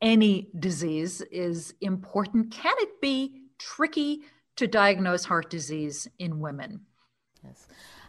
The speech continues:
Speaker 2: absolutely. So, um, as I had mentioned, you know, when women present with their, um, symptoms, it's oftentimes muddled with other symptoms. So not only is it important to,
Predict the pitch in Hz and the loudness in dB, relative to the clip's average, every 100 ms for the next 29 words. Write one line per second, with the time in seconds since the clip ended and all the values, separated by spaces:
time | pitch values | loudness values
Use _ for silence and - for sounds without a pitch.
0 | - 190 - 202 131 151 160 - 190 175 | -8 -8 -6 -6 -2 -2 -4 2 4 6
1 | 165 175 165 - - - 65 69 185 196 | 4 4 2 -4 -12 -18 -14 0 2 4
2 | 226 220 202 208 - 185 170 160 160 180 | 2 2 0 -2 -2 -2 0 0 0 0
3 | 196 202 185 - 175 160 160 165 - 156 | 0 -2 -2 -4 -4 0 0 0 0 0
4 | 156 156 151 151 147 151 151 143 143 - | 2 2 4 4 2 0 0 0 -4 -4
5 | 196 196 196 156 - - - _ - 165 | -4 -2 -4 -6 -8 -14 -16 _ -10 -10
6 | - - 175 190 185 196 165 160 151 135 | -6 0 0 0 -8 -4 -4 -4 -8 -6
7 | 151 175 196 196 - - - _ 160 165 | -4 -2 -4 -6 -18 -20 -20 _ 0 0
8 | - 135 160 180 180 190 180 190 180 175 | 0 0 2 2 0 -6 -6 -6 -8 -4
9 | 170 165 180 - 180 190 185 175 175 160 | -2 2 0 0 -2 -2 -2 -2 -2 -4
10 | 156 170 151 156 151 151 143 | -4 -2 -2 -4 -4 -2 -2